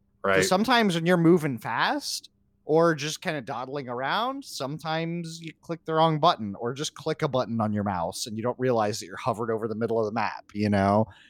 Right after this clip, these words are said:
Speaker 1: So, like, I'll try to solve it with as few mistakes as possible, and then I'll go back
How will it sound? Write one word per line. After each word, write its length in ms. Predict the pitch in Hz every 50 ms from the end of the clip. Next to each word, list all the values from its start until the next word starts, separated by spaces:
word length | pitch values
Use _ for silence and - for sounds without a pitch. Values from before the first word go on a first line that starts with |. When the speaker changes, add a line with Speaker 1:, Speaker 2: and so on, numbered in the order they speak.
| _ _ _ _ _ _ _
Speaker 1:
So, 180 | - - 190 190
like, 180 | 185 180 - 190
I'll 120 | 208 214
try 160 | - - 247
to 80 | 196 180
solve 300 | - - 165 147 147 143
it 100 | 147 117
with 120 | 143 139 127
as 140 | 127 -
few 200 | - - 143 143 135
mistakes 420 | 139 135 - - 147 151 - - 151
as 80 | 147
possible, 500 | - 160 147 151 147 - 165 160 160 - -
and 120 | 147 156
then 60 | 151 139
I'll 80 | 135 143
go 260 | 123 151 156 147 135
back 540 | 107 123 117 113 82 - - - - -